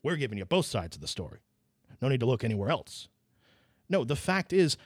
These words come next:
all of us approach the world from a particular perspective. We all look at the world through a very biased lens. And what we should be focusing on is being more self-aware of what biases we have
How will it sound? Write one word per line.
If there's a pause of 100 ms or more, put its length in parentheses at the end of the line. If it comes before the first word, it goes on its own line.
(260)
all
of
us
approach
the
world
from
a
particular
perspective. (400)
We
all
look
at
the
world
through
a
very
biased
lens. (400)
And
what
we
should
be
focusing
on
is
being
more
self-aware
of
what
biases
we
have